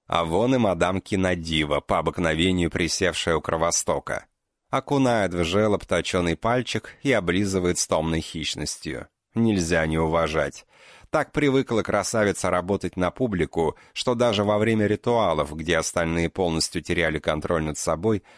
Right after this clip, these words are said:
она вела себя так, словно за ней следила камера и миллионы поклонников. И ведь камера действительно следила.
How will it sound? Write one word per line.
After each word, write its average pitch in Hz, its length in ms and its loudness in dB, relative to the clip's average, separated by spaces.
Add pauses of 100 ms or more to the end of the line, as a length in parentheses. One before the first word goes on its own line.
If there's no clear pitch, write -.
(200)
она 127 240 2
вела 104 300 2
себя 87 320 0
так, 113 300 -2
словно 90 440 0
за 87 180 0
ней 92 200 2
следила 85 540 -2
камера 101 500 0
и 85 100 2
миллионы 85 440 2
поклонников. 76 880 -2 (640)
И 90 100 0
ведь 92 240 0
камера 85 440 2
действительно 82 760 -2
следила. 78 680 -4